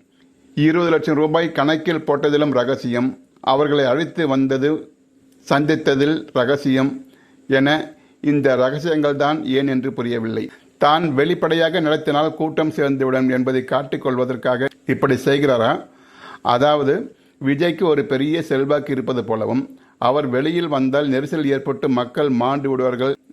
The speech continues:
அதனால்தான் பொது வெளிக்கு வராமல் இருக்கிறார் என்பது போன்ற தோற்றத்தை ஏற்படுத்த இப்படியெல்லாம் செய்கிறாரா என்பது தெரியவில்லை. அதே நேரத்தில் இங்கு இன்னொன்றையும் நாம் குறிப்பிட்டாக வேண்டும்.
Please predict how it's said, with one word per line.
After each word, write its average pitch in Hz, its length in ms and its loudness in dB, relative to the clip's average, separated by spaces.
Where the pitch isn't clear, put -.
அதனால்தான் 143 500 2
பொது 143 180 0
வெளிக்கு 139 280 0
வராமல் 131 300 2
இருக்கிறார் 135 440 0
என்பது 127 340 0
போன்ற 131 400 0
தோற்றத்தை 151 640 2
ஏற்படுத்த 131 560 0
இப்படியெல்லாம் 131 580 0
செய்கிறாரா 123 480 0
என்பது 117 300 0
தெரியவில்லை. 110 500 0
அதே 139 280 2
நேரத்தில் 147 460 0
இங்கு 143 260 0
இன்னொன்றையும் 151 640 2
நாம் 131 220 0
குறிப்பிட்டாக 123 560 -2
வேண்டும். 107 340 -4